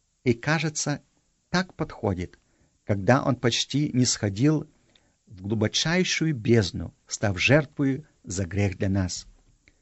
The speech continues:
Мы желаем провести больше времени в евангельском повествовании Луки, где мы видим, что больше места придается миру. Христос представлен как наша жертва мирная. Бог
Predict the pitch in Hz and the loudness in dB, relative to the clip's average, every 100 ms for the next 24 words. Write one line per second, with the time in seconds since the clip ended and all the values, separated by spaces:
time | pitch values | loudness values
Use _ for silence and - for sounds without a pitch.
0 | _ _ _ _ - 107 117 135 143 139 | _ _ _ _ 0 6 8 8 6 4
1 | 123 123 123 - 143 113 143 - 123 117 | 2 4 4 4 4 6 4 4 2 2
2 | 156 120 92 - _ _ - 104 123 143 | 4 2 0 -8 _ _ -4 2 4 6
3 | 147 - 135 123 117 117 - 113 147 147 | 4 0 -2 0 0 0 0 2 4 4
4 | 110 104 107 - 151 113 _ _ - _ | 2 0 -2 -2 -4 -4 _ _ -20 _
5 | - 107 123 127 123 180 120 95 - _ | 0 6 8 8 8 6 4 -4 -6 _
6 | - - 113 95 151 - 135 117 160 - | -10 2 2 6 6 6 2 4 2 0
7 | - 95 - _ _ - 104 104 110 123 | -4 -10 -10 _ _ -4 2 4 4 4
8 | - 101 113 110 - _ _ _ _ _ | 0 2 2 0 -6 _ _ _ _ _
9 | _ - 107 - 127 143 - - 117 113 | _ 0 2 4 4 4 0 -2 0 0
10 | - 117 135 135 135 117 - 120 131 120 | 0 2 2 0 0 -4 0 0 2 0
11 | 98 127 139 - 113 113 127 92 87 - | 2 0 0 -2 0 2 2 0 -8 -12
12 | _ _ _ _ _ _ _ _ _ _ | _ _ _ _ _ _ _ _ _ _
13 | - 90 110 143 - | -12 6 8 8 6